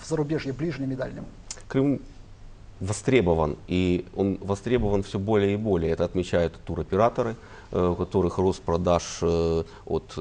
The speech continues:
Speaker 2: десяти до тридцати, там, г-, некоторые вообще называют цифры восемьдесят-девяносто процентов, но это скорее те, которые только начали работу с Крымом. Э, и, э, туристическая ярмарка сыграла здесь, как и всегда, как площадка для того, чтобы встретиться, еще раз обсудить что-то.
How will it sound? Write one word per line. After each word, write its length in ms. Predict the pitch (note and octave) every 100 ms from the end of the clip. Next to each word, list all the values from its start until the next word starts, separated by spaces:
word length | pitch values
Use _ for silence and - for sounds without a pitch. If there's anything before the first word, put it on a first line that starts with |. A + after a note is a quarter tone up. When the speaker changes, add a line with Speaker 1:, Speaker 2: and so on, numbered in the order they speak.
| D#2+ E2+
Speaker 2:
десяти 400 | E2 - - F#2
до 180 | E2 E2+
тридцати, 580 | - F2+ - E2+ -
там, 240 | F#2 E2+ E2+
г-, 180 | F2+ F2+
некоторые 520 | F#2+ G2 - E2+ E2+
вообще 260 | E2+ -
называют 360 | A2+ F#2 F#2+ F2
цифры 200 | G#2 G2
восемьдесят-девяносто 920 | F2+ F#2+ F#2+ F#2 F2+ F#2 G2 F#2+ - E2+
процентов, 460 | F#2+ G2 B2 F2
но 100 | F#2+
это 140 | F#2+ F#2
скорее 340 | - F#2+ F#2
те, 160 | F2 E2+
которые 360 | - E2 D#2+
только 260 | E2+ E2+ F#2
начали 320 | E2 - -
работу 340 | D#2+ E2 D#2 -
с 80 |
Крымом. 320 | - E2 D#2 D2+ - - - -
Э, 400 | - E2+ E2+ E2
и, 420 | E2+ F#2 F#2 F2+ - - -
э, 200 | E2+ E2+
туристическая 560 | G#2 A2 F#3+ F#3 E3+
ярмарка 400 | E3 E3 D3 C#3+
сыграла 400 | - A#2 C3+ B2+
здесь, 160 | G#2+ G#2+
как 160 | G#2+ G#2+
и 40 |
всегда, 300 | - G#2+ A#2+
как 160 | F#2+ -
площадка 480 | F2 - G2 -
для 120 | E2 E2+
того, 220 | F2+ F2
чтобы 260 | - F2
встретиться, 520 | E2 - A2+ A2+ - E2+
еще 200 | - G2
раз 200 | E2+ -
обсудить 380 | - F2 F2+ - - - - -
что-то. 440 | - F2+ E2+ D#2+